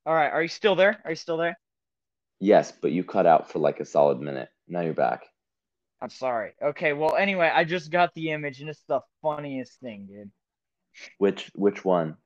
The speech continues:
Speaker 2: The one I said, or
Speaker 1: Yeah, I
Speaker 2: the first
Speaker 1: searched
Speaker 2: one, the
Speaker 1: Bob
Speaker 2: second one?
Speaker 1: Smiley as Batman eating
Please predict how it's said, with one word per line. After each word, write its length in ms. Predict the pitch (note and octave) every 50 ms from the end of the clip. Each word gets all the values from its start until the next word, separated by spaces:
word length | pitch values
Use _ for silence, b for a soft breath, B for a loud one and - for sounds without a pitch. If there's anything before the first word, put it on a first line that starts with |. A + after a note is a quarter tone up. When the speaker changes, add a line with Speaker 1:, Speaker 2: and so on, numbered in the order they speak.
| _ _ _
Speaker 2:
The 80 | G2
one 200 | F2+ E2+ F2+ F2
I 120 | D#2+ E2 F2
said, 380 | - - G#2+ G2+ G2+ G2 - - -
or 240 | F2+ E2+ D#2+ D#2 -
Speaker 1:
Yeah, 140 | E3+ E3+ E3
I 60 | E3+
Speaker 2:
the 20 | F3
first 80 | - -
Speaker 1:
searched 320 | G3 G3 F#3 - - -
Speaker 2:
one, 20 | D3+
the 60 | -
Speaker 1:
Bob 220 | D3 C#3 D3 D#3+ D3+
Speaker 2:
second 180 | - - - -
one? 100 | D#3 D#3+
Speaker 1:
Smiley 300 | D#3+ D#3+ D#3+ E3+ E3 D#3
as 120 | C#3 B2
Batman 680 | A#2+ B2 - C#3 C3+ C#3 C3+ - C#3+ C#3 C#3 C#3+ C#3+
eating 300 | C#3 C3+ C3+ C3 B2+ B2